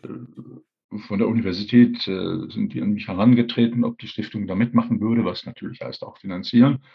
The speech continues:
Und dann haben wir ein schönes Team zusammengebracht und hatten das Glück, dass wir damals einen jungen und Zukunft-, äh, wirklich sehr, äh, hoffnungsvollen, äh, Szenarioplaner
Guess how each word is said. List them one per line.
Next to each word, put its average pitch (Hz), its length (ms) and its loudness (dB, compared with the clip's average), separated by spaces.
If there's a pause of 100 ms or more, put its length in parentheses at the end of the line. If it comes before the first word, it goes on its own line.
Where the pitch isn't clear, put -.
(800)
Und 110 240 6
dann 107 140 2
haben 131 80 4
wir 123 80 6
ein 117 80 2
schönes 127 300 2
Team 127 200 -8
zusammengebracht 117 1000 -2
und 117 400 4
hatten 123 200 -4
das - 180 -8
Glück, 120 180 -8
dass 117 260 -4
wir 107 280 -2
damals 110 560 -4
einen 101 500 -4
jungen 113 640 0
und 104 320 -4
Zukunft-, - 540 -10
äh, - 480 -6
wirklich 107 340 -10
sehr, 101 400 -6
äh, 98 260 -12
hoffnungsvollen, - 1400 -8
äh, 98 140 -8
Szenarioplaner 101 960 -2